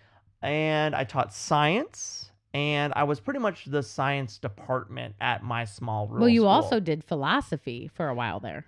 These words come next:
Speaker 1: I did. I did a multitude of different things at that school because you wear many hats. For a while there, we had nobody who was leading yearbook, and I took that on to try to, like, facilitate some art stuff, and that is very difficult to manage.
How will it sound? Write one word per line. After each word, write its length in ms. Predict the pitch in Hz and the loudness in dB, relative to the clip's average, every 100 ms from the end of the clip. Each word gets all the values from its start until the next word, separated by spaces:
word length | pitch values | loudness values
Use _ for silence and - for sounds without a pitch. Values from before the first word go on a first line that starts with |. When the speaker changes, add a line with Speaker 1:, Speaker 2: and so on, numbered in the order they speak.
| - | -2
Speaker 1:
I 140 | 185 | -2
did. 220 | 180 233 | 2 2
I 80 | 165 | 2
did 140 | 147 190 | 2 0
a 60 | |
multitude 600 | 170 175 262 180 139 131 | 2 2 2 -2 -4 -4
of 100 | 120 | -4
different 360 | 107 107 120 107 | -4 -6 -8 -6
things 360 | 127 123 123 | -4 -4 -4
at 220 | 104 123 113 | -4 -4 -2
that 180 | 127 | -4
school 220 | 104 165 170 | -2 -2 0
because 260 | 170 175 | 0 -2
you 60 | 175 | -2
wear 260 | 160 185 175 | 2 2 2
many 280 | 170 160 147 | 0 -2 -4
hats. 720 | 135 131 101 - - - - | -4 -4 -4 -8 -16 -20 -6
For 80 | 147 | 0
a 60 | 147 | 2
while 220 | 143 147 | 4 4
there, 80 | 151 | 4
we 80 | 156 | 2
had 100 | 151 | 0
nobody 360 | 151 147 151 156 | 0 -2 0 0
who 60 | |
was 260 | 147 156 135 | 0 -2 0
leading 400 | 156 151 156 156 | -2 0 -2 -2
yearbook, 480 | 269 202 123 95 107 | -2 -2 -4 -4 -6
and 100 | 110 | -6
I 80 | |
took 240 | 113 131 107 | -6 -8 0
that 180 | 170 190 | 2 2
on 300 | 143 127 127 | 2 -2 -4
to 80 | |
try 180 | 120 123 | -4 -2
to, 100 | 127 120 | 0 0
like, 220 | 127 107 - - | -2 -4 -12 -10
facilitate 600 | - 156 160 151 147 151 - | -4 -2 2 2 2 -2 -2
some 200 | 156 151 - | -6 -4 2
art 280 | 156 190 - | 4 4 2
stuff, 380 | - 127 104 - | -6 -4 -4 -6
and 260 | 127 127 127 | -6 -6 -2
that 160 | 139 147 | 0 0
is 160 | 143 - _ - | -2 -6 _ 0
very 300 | 175 294 277 | 4 4 2
difficult 680 | 156 202 196 - 160 156 - - | 0 0 -2 -4 -2 -2 -6 -14
to 120 | - | -6
manage. 680 | 156 143 170 120 101 - - | -4 -2 -4 -6 -12 -18 -20